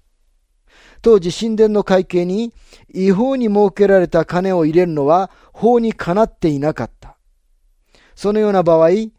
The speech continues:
ユダヤの定めでは、その金は献金者に返されることになっていた。もしもその人がどうしても寄付するというなら、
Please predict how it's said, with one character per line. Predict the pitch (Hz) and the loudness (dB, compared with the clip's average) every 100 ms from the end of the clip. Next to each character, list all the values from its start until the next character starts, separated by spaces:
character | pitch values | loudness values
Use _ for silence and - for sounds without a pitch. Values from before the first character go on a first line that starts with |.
| _ _ _ - | _ _ _ -10
ユ | 208 | -2
ダ | 233 | 2
ヤ | 196 160 | 2 0
の | 151 147 | -2 -2
定 | - 160 | -2 -2
め | 165 143 | 0 -2
で | 123 | -4
は、 | 113 101 73 _ _ - | -6 -8 -10 _ _ -8
そ | 196 | -4
の | 196 | -4
金 | 185 175 | -4 -4
は | 160 180 208 - _ _ | 0 0 -2 -6 _ _
献 | 208 240 | -4 -4
金 | 233 240 240 | -4 -6 -6
者 | - 196 | -4 -4
に | 175 | -4
返 | 147 165 214 | -6 -2 0
さ | - 208 | 0 -2
れ | 196 | -2
る | 185 | -4
こ | 175 | -8
と | 170 | -6
に | 202 180 | -6 -4
な | 170 | -4
っ | - | -6
て | 110 | -14
い | |
た。 | 92 - _ _ _ _ _ _ _ _ _ _ _ _ - | -20 -20 _ _ _ _ _ _ _ _ _ _ _ _ -8
も | 247 | -6
し | - | -4
も | 254 185 | -4 -4
そ | 185 | -2
の | 185 | -4
人 | 165 156 | -4 -4
が | 131 120 95 - _ _ | -4 -4 -6 -12 _ _
ど | 151 170 254 | -6 -2 0
う | 254 | -2
し | - | -4
て | 240 | -4
も | 185 | -4
寄 | 165 - | -6 -6
付 | 240 165 | -8 -8
す | 190 | -6
る | 175 | -6
と | - 165 | -4 -4
い | 143 | -2
う | 156 | -4
な | 139 117 | -4 -6
ら、 | 104 85 | -8 -12